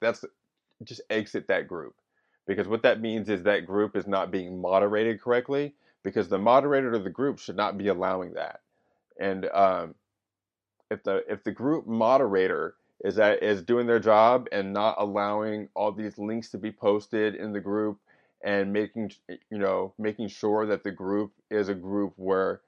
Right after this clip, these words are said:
they focus on providing value to others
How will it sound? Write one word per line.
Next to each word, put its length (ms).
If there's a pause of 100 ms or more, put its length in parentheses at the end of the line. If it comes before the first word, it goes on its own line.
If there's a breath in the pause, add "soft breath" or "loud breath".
(1500)
they 160
focus 460
on 160
providing 420
value 380
to 180
others 540